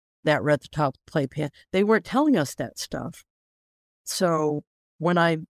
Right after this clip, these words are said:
did make it fifteen months later, I found out that I was the first one on this side of the country.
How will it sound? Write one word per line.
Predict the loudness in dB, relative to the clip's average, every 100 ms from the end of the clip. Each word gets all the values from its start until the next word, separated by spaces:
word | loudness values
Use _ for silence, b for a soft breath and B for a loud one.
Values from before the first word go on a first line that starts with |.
| _
did | 0 0 2
make | -2 0
it | -4 -2
fifteen | -4 -4 -2 -2 0
months | 0 -2 2
later, | 2 2 0 -6 -8 _ _ _ _ _ _ _ -4
I | -2 -2
found | -2 -2 0 2
out | 4 4 0
that | -2 2
I | 2
was | 2
the | -2
first | -4 -2 -2 -2
one | -2
on | 0 0
this | -2
side | 0 0 0
of | 0
the | -4 -4 -8 _
country. | -2 -2 -2 -8